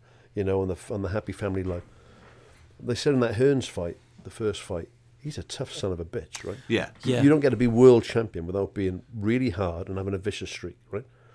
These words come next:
Speaker 1: And you might be really photogenic and you're the family man. But he also had a tough life. But what, he seemed to get the, not the breaks, not, not to do him disservice, the Olympics thing was huge,
Speaker 2: Yeah.
Speaker 1: wasn't it?
Speaker 3: Well, he turned pro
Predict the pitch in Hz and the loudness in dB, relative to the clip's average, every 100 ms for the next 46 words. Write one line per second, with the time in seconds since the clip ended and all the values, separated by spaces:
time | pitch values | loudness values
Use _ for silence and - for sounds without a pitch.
0 | - _ _ - 110 117 135 131 117 101 | -20 _ _ -4 2 4 6 4 2 0
1 | 104 101 - 98 - 95 87 101 98 90 | 0 -2 -2 -4 -4 -4 -4 -4 -6 -6
2 | 85 101 92 87 85 82 - _ _ _ | -6 -6 -4 -6 -6 -10 -14 _ _ _
3 | _ - 113 - 143 196 - - 87 - | _ -4 -4 -2 -4 -4 -6 -6 -8 -8
4 | _ _ 107 98 - - 95 - 87 - | _ _ -8 -8 -8 -8 -8 -6 -8 -4
5 | 117 - - 127 135 - - _ _ - | -6 -6 0 2 2 -2 -20 _ _ -20
6 | - 135 131 165 147 143 120 - _ 131 | -6 -4 -2 0 2 2 0 -6 _ -4
7 | 165 143 - 113 92 - - - - - | -2 -2 0 0 0 -6 -16 -18 -20 -20
8 | _ _ - - 127 - - 127 107 - | _ _ -20 -16 -14 -16 -16 -8 -8 -6
9 | 110 98 92 95 - 107 78 78 - - | -6 -6 -8 -10 -6 -6 -6 -10 -18 -20
10 | - _ _ - _ - 117 143 131 - | -20 _ _ -20 _ 6 6 6 2 -4
11 | - - 85 85 - - - 101 - 117 | -4 -6 -6 -10 -18 -20 -12 -10 -6 -4
12 | 107 85 - - 110 - 196 180 156 147 | -2 -4 -10 -10 -6 -4 -4 2 2 4
13 | 190 185 151 127 127 - 143 127 117 - | 2 2 0 -8 -10 0 0 0 -4 -4
14 | 131 123 107 | -2 -2 -4